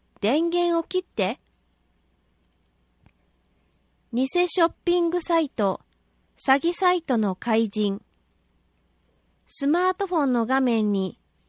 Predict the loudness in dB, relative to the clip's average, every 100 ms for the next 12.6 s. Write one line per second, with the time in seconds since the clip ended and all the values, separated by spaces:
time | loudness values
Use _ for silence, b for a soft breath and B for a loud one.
0 | _ _ -4 0 0 0 2 0 0 -2
1 | -2 _ _ _ _ _ -2 0 2 2
2 | 0 0 -2 0 -2 -2 -2 -2 -4 _
3 | _ _ _ _ _ _ -2 2 2 2
4 | 0 0 -4 -2 0 0 0 -2 -4 0
5 | 0 2 0 0 0 -2 -2 -2 -2 -4
6 | -8 _ _ _ _ _ _ _ -2 2
7 | 2 4 4 2 -2 -2 -2 -2 -6 -6
8 | _ _ _ -2 -2 2 2 2 2 2
9 | 0 -2 -4 -10 _ _ -4 -2 0 0
10 | -2 -4 -10 -12 _ _ -2 2 2 2
11 | 0 0 -2 -6 _ _ _ _ _ _
12 | -4 -4 -2 0 0 -2